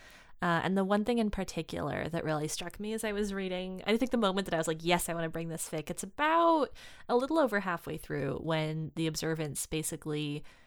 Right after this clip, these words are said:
swarm Danny and are like, "You will take this crown and ring and you will be king." And they manage to overpower him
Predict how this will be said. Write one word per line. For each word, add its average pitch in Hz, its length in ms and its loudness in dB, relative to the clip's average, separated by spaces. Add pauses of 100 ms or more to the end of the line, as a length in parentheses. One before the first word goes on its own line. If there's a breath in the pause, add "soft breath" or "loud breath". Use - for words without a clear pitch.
(140)
swarm 247 600 0
Danny 156 420 0
and - 100 -6
are 147 120 -2
like, 143 340 -6
"You 185 200 0
will 202 120 4
take 254 320 -2
this 233 160 0
crown 190 540 2
and 185 160 -4
ring 185 320 -2
and - 200 -4
you 202 80 -2
will 277 200 0
be 233 120 0
king." 160 440 -2
And 170 120 0
they 170 120 -2
manage 196 280 -2
to - 120 -2
overpower 165 420 0
him 147 260 -2